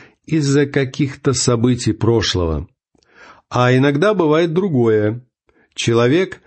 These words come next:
которому пришлось пережить потерю своего близкого, постоянно пребывает в состоянии скорби и печали.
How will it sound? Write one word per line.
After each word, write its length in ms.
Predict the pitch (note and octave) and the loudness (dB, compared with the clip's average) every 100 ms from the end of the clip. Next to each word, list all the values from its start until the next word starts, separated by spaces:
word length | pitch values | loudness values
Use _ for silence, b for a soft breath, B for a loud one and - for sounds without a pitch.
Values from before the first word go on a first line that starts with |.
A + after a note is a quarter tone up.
| _ - | _ -4
которому 520 | A2 D3 D#3 D#3 C#3+ | -4 0 0 0 0
пришлось 520 | B2+ A2 C#3 D3 C#3 | -2 -2 -2 -2 -2
пережить 640 | - A#2+ A#2 A#2+ C#3+ C#3 | -2 0 2 0 0 -4
потерю 440 | A2+ G#2+ C3 B2 A2 | -4 -2 0 0 0
своего 400 | - A2+ A2+ G#2+ | 0 0 2 0
близкого, 760 | F#2 B2+ D#3 - D3 C#3 C3+ B B - | 0 -2 -2 -4 -2 -2 -4 B B -4
постоянно 840 | A#2 - G#2+ G2 A#2+ C#3+ D3 D3 | -4 -2 -2 2 2 2 0 -2
пребывает 720 | B2+ A2+ G2+ G2+ A2+ A#2+ A#2+ | -2 -2 0 0 2 0 -2
в 40 | - | -4
состоянии 680 | G#2+ - G#2 G#2+ G#2+ G#2 | -6 -2 0 2 2 0
скорби 600 | F#2+ - - G#2 F#2+ F2+ | -2 -4 -2 0 0 -2
и 60 | F#2+ | -4
печали. 640 | F#2+ F#2+ A2 F#2 E2+ F2 | -4 -4 -2 -2 -2 -6